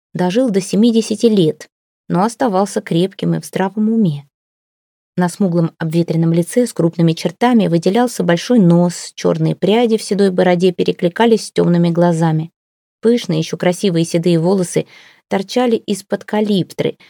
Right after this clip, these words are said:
царской шапки с самоцветами. По обыкновению Романа сопровождал монах Сергий, его духовный отец, племянник прославленного патриарха Фотия, и протосекрет со своими помощниками и песцами.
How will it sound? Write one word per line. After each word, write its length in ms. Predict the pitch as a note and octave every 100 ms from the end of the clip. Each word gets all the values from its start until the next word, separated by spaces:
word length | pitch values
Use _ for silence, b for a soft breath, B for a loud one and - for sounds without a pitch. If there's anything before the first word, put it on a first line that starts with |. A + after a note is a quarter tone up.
| b -
царской 480 | - E3+ E3 -
шапки 360 | E3 - - -
с 60 | E3
самоцветами. 720 | F3 F3 F3 D3 - D#3 D#3+ _ _ _ _ _ _
По 100 | -
обыкновению 720 | E3+ E3+ F#3 F3 G#3+ G3 F3 E3
Романа 360 | F3 F#3 F#3
сопровождал 640 | F3 E3+ F3 F3 E3 F3 E3+
монах 420 | F3+ F#3 F3+ -
Сергий, 540 | - A#3+ E3 D#3 D3+ b b b
его 240 | E3 E3 D#3+
духовный 540 | E3 - E3+ D#3 D#3
отец, 440 | D#3 - A#3+ - - _ _ _
племянник 560 | F#3+ F#3+ A#3 C4+ B3+ A#3
прославленного 760 | G3+ G3 A3 G#3+ G3+ G3 F#3+
патриарха 600 | F#3 F3+ F#3 F#3 F#3+ -
Фотия, 680 | F3+ - E3 C#3+ - - - _ _ b _
и 220 | G#3+ B3
протосекрет 1000 | B3 F#3 F3+ A3+ G#3+ - E3+ - E3 A#3
со 100 | -
своими 360 | - - D#3+ F#3+
помощниками 800 | F3+ E3+ G#3+ B3+ G#3 G3 F#3 F3+
и 80 | A#3
песцами. 680 | - - - - D#3+ D#3